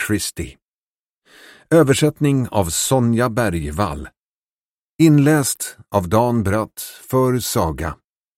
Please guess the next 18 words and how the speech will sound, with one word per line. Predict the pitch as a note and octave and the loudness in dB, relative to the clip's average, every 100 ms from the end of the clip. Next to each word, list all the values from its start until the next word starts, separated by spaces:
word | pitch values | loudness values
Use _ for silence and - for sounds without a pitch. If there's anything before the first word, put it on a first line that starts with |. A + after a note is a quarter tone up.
| _ _ _ _ _ _ _ _ _ _ _ _ _ _ _ _ _ _ _ _ _ _ _ _ _ _ _ _ _ _ _ _ _ _ _ _ _ - - - - | _ _ _ _ _ _ _ _ _ _ _ _ _ _ _ _ _ _ _ _ _ _ _ _ _ _ _ _ _ _ _ _ _ _ _ _ _ -20 -20 -20 -6
Mysteriet | - D#3+ - - D#3+ D#3 C#3+ C#3 - - | 4 4 4 4 8 8 6 2 0 -10
med | E2 F#2+ F2 | -2 0 0
Västerns | C3 - - B2 A2+ G2 | 0 -2 -2 2 2 0
stjärna. | - - - G#2+ E2 D#2 D#2 - _ _ _ _ _ - - - - _ _ _ _ _ _ - - - _ _ _ _ | -4 -4 0 2 0 -2 -6 -10 _ _ _ _ _ -20 -20 -20 -20 _ _ _ _ _ _ -20 -20 -20 _ _ _ _
Jag | C#3 D#3+ E3 D#3 | 6 6 6 4
stod | - D#3+ E3 D#3+ | 2 2 4 2
vid | G2 G2 | 0 -2
fönstret | - A2 A#2 - A2+ A2 | 2 2 0 -2 -2 0
i | G2 E2+ | -2 0
Poirots | G2 F#2 F2 G#2+ G#2 F#2 | 4 4 6 4 4 0
våning | F#2+ G#2 G2+ G2 A2+ A#2 G2 | -2 0 2 2 0 0 -4
och | - A2+ | -2 0
såg | - B2 A2 | 2 2 2
förstrött | F#2+ A#2+ - A#2+ A#2 - | 0 -4 0 -2 -2 2
ut | G#2+ F#2 - | 2 2 0
på | A2 | 0
gatan | G2 A2+ - F#2+ | 2 2 0 -2
nedanför. | G#2 F#2 F2+ D#2+ F#2 C#2+ | 0 0 -2 -2 -4 -6